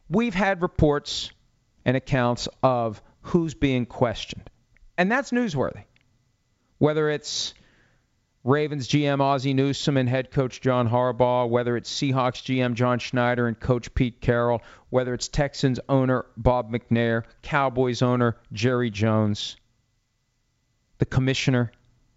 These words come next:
those are noteworthy. And I think the total is up to, like, fourteen now. You lose track. Gotta go back and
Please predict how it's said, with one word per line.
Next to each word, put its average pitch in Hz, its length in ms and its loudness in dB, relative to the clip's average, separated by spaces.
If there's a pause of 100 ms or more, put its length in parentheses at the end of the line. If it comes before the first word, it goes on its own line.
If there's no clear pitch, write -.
(920)
those 165 460 -2 (100)
are 139 300 0 (180)
noteworthy. 90 640 0
And 107 120 2
I 135 100 2
think - 500 -4
the 147 100 2
total 202 420 -2
is 156 120 -2
up - 140 -6
to, 135 60 -6
like, 101 200 -6
fourteen 170 920 -2
now. 175 320 -2 (680)
You 196 160 -2
lose 233 180 -4
track. - 500 -2 (640)
Gotta 170 140 2
go 156 80 2
back 147 400 0
and 71 140 -8